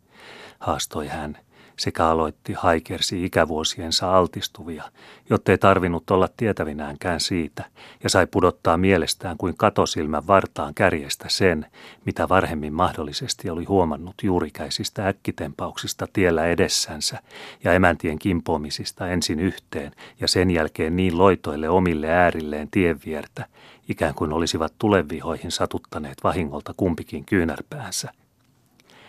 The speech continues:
"Sinä Justiina ja sinä Vihtoriina",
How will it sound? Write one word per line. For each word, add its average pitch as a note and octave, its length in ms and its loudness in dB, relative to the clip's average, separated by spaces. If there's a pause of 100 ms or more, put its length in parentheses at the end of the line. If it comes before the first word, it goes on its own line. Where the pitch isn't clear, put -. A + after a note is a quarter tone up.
(120)
"Sinä A2+ 360 6
Justiina F#2+ 560 -2
ja F2+ 120 -6
sinä G#2 340 4
Vihtoriina", E2+ 640 -2